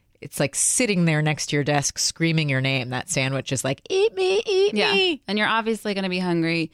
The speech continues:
Speaker 2: as soon as you get bored, which is going to happen at ten thirty. But you d-, once you train yourself, you d-, I've been doing this for years now, and I can't remember the last time. I remember when I was first starting out, I had a lot of eleven A M lunches, and it's really depressing. And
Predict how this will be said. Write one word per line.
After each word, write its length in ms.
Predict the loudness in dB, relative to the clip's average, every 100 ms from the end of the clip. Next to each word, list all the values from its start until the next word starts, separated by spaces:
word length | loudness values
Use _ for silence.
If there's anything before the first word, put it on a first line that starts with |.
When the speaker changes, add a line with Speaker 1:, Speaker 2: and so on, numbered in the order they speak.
| -14 _ -4
Speaker 2:
as 100 | 0
soon 220 | 0 2
as 160 | 2
you 100 | 0
get 220 | 0 -2 -2
bored, 420 | 0 2 0 -4 -14 _
which 180 | -6 -4
is 140 | -4
going 220 | 0 0 2
to 80 |
happen 260 | 0 0 0
at 120 | -2
ten 180 | 0 -2
thirty. 400 | -4 -6 -8 -10 _ _ _ _ _
But 500 | 0 2 2 2 -2
you 180 | -4 -4
d-, 80 | -4 0
once 280 | 2 2 0
you 80 |
train 240 | 0 -2 0
yourself, 320 | -2 0 0
you 120 | 0
d-, 80 | -2 -2
I've 220 | -2 0 0
been 100 | 0
doing 180 | 0 0
this 200 | -2 -2
for 160 | -2
years 400 | 0 2 0 0
now, 180 | -2 -2
and 80 | -2
I 120 | -6
can't 220 | -4 -2
remember 280 | 0 0 0
the 80 | 0
last 300 | 0 0 -2
time. 300 | -2 -2 -2 -4
I 80 | 0
remember 320 | 2 2 2
when 140 | 2
I 100 | 2
was 240 | 0 -2 -6
first 280 | -4 -2 -2
starting 340 | -2 0 2
out, 180 | 2 0
I 40 |
had 120 | 0 0
a 60 |
lot 240 | 0 2 2
of 60 |
eleven 300 | 0 0 0
A 100 | 0
M 140 | 2 2
lunches, 380 | 0 0 -2 0
and 100 | 0
it's 160 | -2 _ -20 -20 _ _ _ -2
really 240 | 0 0
depressing. 580 | -2 -2 -2 0 0 2
And 340 | 0 0 -4